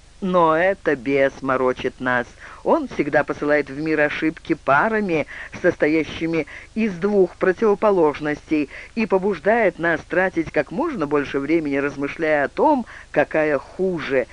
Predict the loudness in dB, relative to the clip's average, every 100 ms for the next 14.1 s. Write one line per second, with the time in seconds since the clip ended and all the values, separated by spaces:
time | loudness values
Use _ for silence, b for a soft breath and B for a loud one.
0 | B B 0 2 2 0 -2 -6 -6 -4
1 | -2 -2 -4 -8 -12 -12 -12 -14 -16 -20
2 | B B B -4 2 2 2 0 0 2
3 | 0 0 -2 -2 -2 -2 -2 0 0 0
4 | -4 -2 0 -2 -4 -10 0 2 2 0
5 | -4 -8 -2 -4 -2 -4 2 2 0 -6
6 | 0 0 0 -4 2 2 2 B B B
7 | 0 2 2 0 -4 -2 -2 2 0 0
8 | -2 -2 -2 -2 0 0 0 0 0 -4
9 | B B -2 2 2 4 0 0 -2 -4
10 | -6 -10 -12 B B -8 -2 -2 -2 0
11 | -2 -2 -4 -6 -4 -6 -6 -4 -6 -6
12 | -8 -4 -6 -6 B B -4 2 2 2
13 | -4 -6 -2 0 0 -2 -4 -6 -6 -6
14 | -6